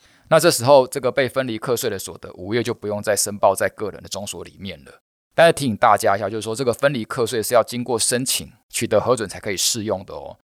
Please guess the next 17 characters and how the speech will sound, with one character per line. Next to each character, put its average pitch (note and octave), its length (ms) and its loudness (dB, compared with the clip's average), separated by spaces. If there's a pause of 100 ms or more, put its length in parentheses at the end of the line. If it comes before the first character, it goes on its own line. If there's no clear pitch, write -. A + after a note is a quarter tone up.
(140)
那 D3 120 6
如 C#3+ 100 4
果 A#2+ 140 2
说 C3+ 180 -4
没 B2 160 -4
有 A2+ 160 2
取 - 220 -8
得 F#2 180 -8
这 A2 140 -8
个 G2+ 120 -4
申 A2+ 220 -4
请 D#2+ 160 -8
或 G#2+ 100 -4
核 F#2+ 160 -6
准 - 200 -16
的 - 80 -16
话， G2+ 260 2